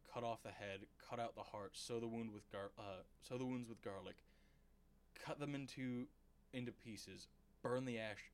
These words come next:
burn them into ashes, and scatter the ashes through the seven neighboring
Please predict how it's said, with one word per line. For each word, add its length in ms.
burn 240
them 120
into 220
ashes, 440
and 100
scatter 300
the 120
ashes 300
through 140
the 80
seven 320
neighboring 320